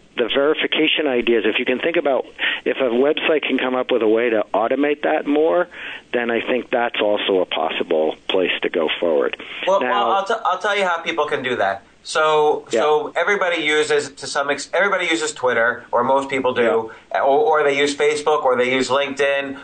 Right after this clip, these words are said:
Speaker 2: or they use some kind of U R L shortening service like Bitly. And I'm sure
Speaker 1: Yeah.
Speaker 2: if you look at all the billions and billions of pieces of data that are produced every, every day, there's some correlation between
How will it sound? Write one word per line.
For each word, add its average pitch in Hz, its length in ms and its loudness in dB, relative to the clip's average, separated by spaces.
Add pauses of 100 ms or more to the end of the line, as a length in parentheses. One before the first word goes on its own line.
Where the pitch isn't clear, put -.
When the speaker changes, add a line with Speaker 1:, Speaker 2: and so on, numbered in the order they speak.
(100)
Speaker 2:
or 135 160 2
they 131 140 2
use 135 240 2
some 143 280 0
kind 139 180 0
of 127 140 0
U 135 80 2
R 131 220 4
L 127 160 2
shortening 120 420 0
service 120 360 -2
like 110 200 -2
Bitly. 95 460 0 (300)
And 147 160 2
I'm 151 120 0
sure 185 600 2
Speaker 1:
Yeah. 156 60 0
Speaker 2:
if 147 120 -4
you 156 80 -2
look 175 180 0
at 147 140 -2
all 151 320 2
the 135 340 2 (540)
billions 160 420 2
and 143 140 -2
billions 147 320 2
of 143 80 -6
pieces 143 340 -4
of 131 140 -2
data 131 280 2
that 123 140 0
are 120 120 0
produced 143 380 0
every, 120 460 2
every 123 260 0
day, 117 420 0 (240)
there's 143 220 0
some 170 220 -2
correlation 139 840 2 (240)
between 135 680 0